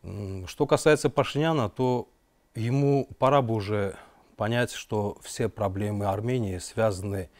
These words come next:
непосредственно с продолжающейся оккупацией азербайджанских территорий. Решить эти проблемы без освобождения азербайджанских, э, территорий невозможно. Но если Пашинян задался целью использовать методы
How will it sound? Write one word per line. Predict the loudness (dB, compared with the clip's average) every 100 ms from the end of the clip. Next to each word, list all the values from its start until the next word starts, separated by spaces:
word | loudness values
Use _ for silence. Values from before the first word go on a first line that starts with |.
| -20 _
непосредственно | -10 -4 -4 -2 -2 -2 -6 -10
с |
продолжающейся | -6 -2 -2 -2 -4 -6 -8 -8
оккупацией | -8 -4 -4 -2 -6
азербайджанских | -4 -4 -4 -4 -8 -10 -10
территорий. | -8 -6 -4 -6 -8 -12 _ _ _ _ _ _ _ _ _ _ _ _ _ _ _ _ _ _ _ _
Решить | -2 0 0 -2 -4 _
эти | -4 -4
проблемы | 0 0 2 0 -2 -4 -12 _ -4
без | 0 0
освобождения | -2 -2 -2 -2 -2 -4
азербайджанских, | -4 -4 -2 -2 -4 -6 -10 -12 -14
э, | -6 -6 -4
территорий | -4 -4 -4 -4 -8 -10
невозможно. | -6 2 2 4 0 -2 -4 -14 -16 _ -4
Но | 0 2
если | 2 0 0 -4
Пашинян | -2 -2 0 0 0 0
задался | 2 2 2 -4
целью | -2 0 0 -4 -8
использовать | -12 -4 -2 -2 -6
методы | -2 -2 -2 -4 -4 -4